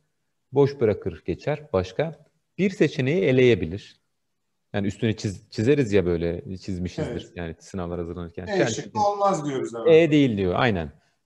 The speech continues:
Speaker 1: Ama doğru cevabı da veremiyor. Şimdi çeldiriciyi eliyor yani öğrenci, değil mi? <clears throat> Çeldiriciyi eleyebilmek bilginin göstergesidir. Ama öğrencinin düzeyi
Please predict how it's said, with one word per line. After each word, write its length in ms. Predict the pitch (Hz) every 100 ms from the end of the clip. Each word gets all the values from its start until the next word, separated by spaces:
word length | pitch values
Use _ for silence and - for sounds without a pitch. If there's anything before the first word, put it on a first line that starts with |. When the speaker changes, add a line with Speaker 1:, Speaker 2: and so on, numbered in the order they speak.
| _ _
Speaker 1:
Ama 220 | 135 175
doğru 200 | 151 160 156
cevabı 320 | 160 143 139
da 100 | 156
veremiyor. 500 | 110 98 78 78 78 - _ _ _ _ _
Şimdi 580 | - 175 131 104 - _ _ -
çeldiriciyi 680 | 147 175 208 175 143 113 202 143
eliyor 280 | 127 113
yani 340 | 80 73 73 78
öğrenci, 520 | 73 78 76 76 90
değil 140 | -
mi? 140 | 160 - _ _ _ _ _ _ _ _ -
<clears throat> 80 | - 127 95 - _ _ _ _
Çeldiriciyi 680 | 139 160 180 196 180 190 135
eleyebilmek 840 | 131 156 156 147 139 196 - - _ _ _
bilginin 420 | 143 143 143 185
göstergesidir. 960 | 170 147 151 139 131 113 - 82 80 - _
Ama 200 | 131 175
öğrencinin 760 | 151 170 175 151 123 101 95 _ _ _ _ _ _ _ _ _ _ _ _
düzeyi 480 | 131 127 107 196